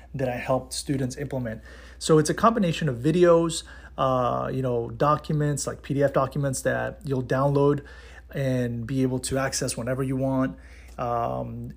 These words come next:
and then just, like, my own personal, just kinda coaching tips for you. So that's something that's there.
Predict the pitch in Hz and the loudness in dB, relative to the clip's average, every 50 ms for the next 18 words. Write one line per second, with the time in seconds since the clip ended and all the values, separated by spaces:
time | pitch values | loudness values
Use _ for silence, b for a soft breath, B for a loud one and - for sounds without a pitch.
0 | - 160 151 147 139 135 135 139 139 135 135 131 120 - 156 143 - 156 143 - | -6 -4 -2 -2 0 -2 0 0 0 0 0 -2 -2 0 -2 0 0 0 -2 -2
1 | 143 135 131 131 - - 143 139 143 143 131 - - 127 120 - 139 131 127 123 | -2 -2 -2 -2 -2 -2 -4 -2 -2 -2 -4 -4 -4 -4 -4 -4 -2 -2 -2 0
2 | 120 117 113 110 - - - - 120 - - 143 135 123 110 104 - - - 151 | 0 0 -2 -4 -8 -12 -14 -8 -8 -8 -4 -4 -4 -4 -6 -8 -6 0 2 2
3 | 147 - 147 135 120 - 131 113 - - - - 131 131 127 120 120 123 117 113 | 2 2 -2 -6 -6 -6 -8 -8 -8 -10 -6 -4 -2 -2 -2 -2 -2 -4 -6 -6
4 | - - - B B B B B B B - - 156 147 156 170 165 - - 180 | -8 -14 -18 B B B B B B B 0 2 4 6 6 6 6 6 2 0
5 | 160 - 180 165 156 147 147 - 147 135 131 127 127 | 0 0 0 0 0 0 0 2 2 4 4 4 4